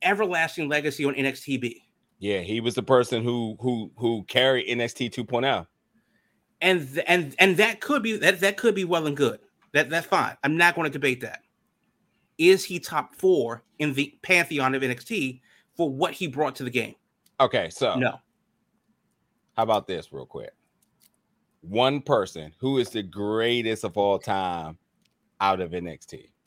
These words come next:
Speaker 1: That's not fair. And this is why the goat argument is the stupidest goddamn thing that to ever come out of, out of,
Speaker 2: Well,
Speaker 1: uh,
Speaker 2: it's your
Speaker 1: E S P N.
Speaker 2: opinion. It's your opinion here. It's your opinion.
Speaker 1: No, I mean, this, this is the thing. It's unquantifiable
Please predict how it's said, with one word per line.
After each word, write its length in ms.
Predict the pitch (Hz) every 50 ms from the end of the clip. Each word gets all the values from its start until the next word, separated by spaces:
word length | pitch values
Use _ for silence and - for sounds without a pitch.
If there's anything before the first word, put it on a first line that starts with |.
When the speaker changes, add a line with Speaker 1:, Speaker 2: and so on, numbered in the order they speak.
| _ _ -
Speaker 1:
That's 160 | 131 131 -
not 140 | 170 123 120
fair. 300 | - 214 226 - - - - - _ _ _ _ _ _ _ _
And 100 | 143 139
this 100 | 170 165
is 100 | 180 170
why 120 | 156 156 151
the 80 | 139 123
goat 300 | 120 147 143 185 202 202
argument 440 | 127 123 139 139 135 131 127 131 131
is 100 | 123 127
the 80 | 127 123
stupidest 460 | - - 185 180 - 143 139 123 -
goddamn 420 | 143 135 135 127 131 131 127 127
thing 220 | 127 139 131 127 123
that 220 | 127 120 - -
to 180 | - 139 131 117
ever 160 | 113 135 127 131
come 200 | - 131 127 131
out 100 | 127 120
of, 160 | 120 117 -
out 120 | - 123 123
of, 160 | 120 120 -
Speaker 2:
Well, 120 | 240 170 117
Speaker 1:
uh, 40 |
Speaker 2:
it's 80 | 120 123
your 80 | 170 143
Speaker 1:
E 40 |
S 80 | 131 -
P 60 | 196
N. 40 | 214
Speaker 2:
opinion. 140 | 185 180 123
It's 100 | 139 -
your 100 | 196 170
opinion 360 | 151 - 220 214 175 117 98
here. 260 | 95 85 69 69 - - _ _ -
It's 80 | 123
your 120 | 151 180 160
opinion. 240 | 156 - 277 254 147
Speaker 1:
No, 80 | 165 202
I 20 |
mean, 120 | 214 214
this, 220 | 208 202 220 208 185
this 180 | 208 226 202 220
is 80 | 208
the 60 | 214 208
thing. 220 | 311 254 - 127 _ _ _ _ -
It's 120 | 180 175 -
unquantifiable 840 | - 233 220 - 233 220 190 175 - 254 285 240 131 110 - -